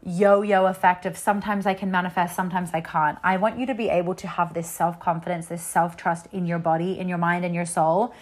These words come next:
I can manifest. I do manifest a hundred percent of the time.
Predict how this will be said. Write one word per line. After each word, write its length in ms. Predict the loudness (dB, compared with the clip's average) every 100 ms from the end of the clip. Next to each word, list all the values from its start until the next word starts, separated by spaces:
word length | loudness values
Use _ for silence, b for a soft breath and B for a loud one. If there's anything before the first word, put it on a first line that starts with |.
| B B B
I 540 | 4 6 6 4 2 -4
can 320 | -4 -2 0
manifest. 600 | 2 2 2 2 2 2 0
I 280 | 2 2 0
do 260 | -2 -4
manifest 720 | -2 0 -2 0 4 4 2 -4
a 120 | -6
hundred 680 | -6 -4 -2 -2 -2 -2 -4 -10
percent 640 | -10 -8 -6 -2 0 0 -6
of 140 | -8 -6
the 100 | -8
time. 440 | -10 -12 -14 -18